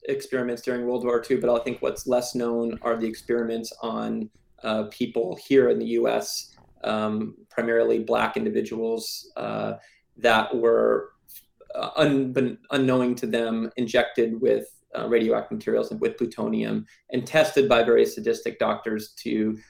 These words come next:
see what this type of radioactivity would do to their bodies over time. Um, just horrible, horrible stories, uh, very syphilis,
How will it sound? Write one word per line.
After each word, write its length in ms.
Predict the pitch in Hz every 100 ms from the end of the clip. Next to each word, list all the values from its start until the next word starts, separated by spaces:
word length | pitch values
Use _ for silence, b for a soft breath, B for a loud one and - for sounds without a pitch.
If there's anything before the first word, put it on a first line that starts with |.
| B
see 340 | - - 156 139
what 260 | 127 - 123
this 280 | 120 113
type 260 | - 117 -
of 280 | 110 107 - _
radioactivity 600 | 123 113 113 - 117 110
would 140 | 113 110
do 140 | 113
to 160 | 110 -
their 140 | 110
bodies 440 | 110 117 117 110
over 180 | 110 107
time. 460 | 107 110 107 107 107 _ _ _ -
Um, 160 | 110 110
just 220 | 135 -
horrible, 520 | - - 165 147 139 135
horrible 360 | 123 123 117
stories, 640 | - 117 117 113 113 - - -
uh, 220 | 113 - -
very 160 | 151
syphilis, 460 | 143 151 131 123